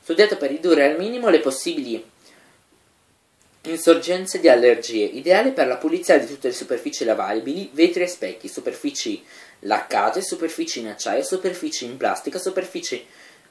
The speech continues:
cromate, l-, lampadari, piastrelle, elettrodomestici, senza bisogno di risciacquare. Allora,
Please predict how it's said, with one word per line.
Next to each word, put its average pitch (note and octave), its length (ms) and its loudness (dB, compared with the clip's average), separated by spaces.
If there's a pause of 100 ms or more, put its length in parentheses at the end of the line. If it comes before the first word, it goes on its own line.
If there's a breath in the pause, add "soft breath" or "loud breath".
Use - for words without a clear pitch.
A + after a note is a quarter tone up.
cromate, C3+ 720 6
l-, C3+ 280 -2
lampadari, A2+ 920 0
piastrelle, C3 840 2
elettrodomestici, D#3 1040 0 (540 soft breath)
senza F3 320 -2
bisogno F#3 380 2
di E3 100 -4
risciacquare. C#3 500 2
Allora, G#2+ 420 -2